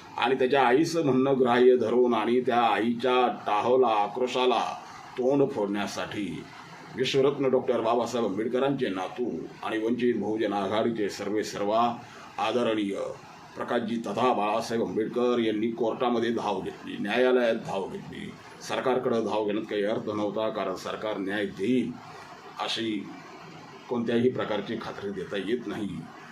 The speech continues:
म्हणून ॲडव्होकेट प्रकाशजी तथा बाळासाहेब आंबेडकरांना न्यायालयामध्ये धाव घ्यावी लागली.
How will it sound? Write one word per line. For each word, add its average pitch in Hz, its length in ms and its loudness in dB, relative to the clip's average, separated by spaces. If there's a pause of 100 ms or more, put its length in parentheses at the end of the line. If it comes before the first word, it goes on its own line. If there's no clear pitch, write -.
(180)
म्हणून 135 200 -2
ॲडव्होकेट 127 400 2
प्रकाशजी 120 380 -2
तथा 113 280 0
बाळासाहेब 113 460 0
आंबेडकरांना 104 720 -2 (600)
न्यायालयामध्ये 139 720 4
धाव 107 340 -2
घ्यावी 90 340 -6
लागली. 85 380 -8